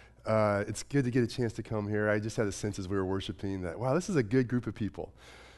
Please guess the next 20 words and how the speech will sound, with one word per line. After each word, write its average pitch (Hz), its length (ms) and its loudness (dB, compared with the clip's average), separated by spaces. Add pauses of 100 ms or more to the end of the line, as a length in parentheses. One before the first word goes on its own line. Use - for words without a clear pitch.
(140)
This 127 160 -2
is 160 80 4
a 151 80 8
group 139 180 8
of 123 80 2
people 131 360 6
that 110 140 4
are 107 100 4
in 127 200 2
the 113 80 0
process. 95 800 0 (720)
They're 127 260 6
in 127 100 6
the 120 80 2
process 110 720 4
of 92 480 -6
following 127 460 6
Jesus 120 640 0 (500)
and 98 560 0
growing 131 640 6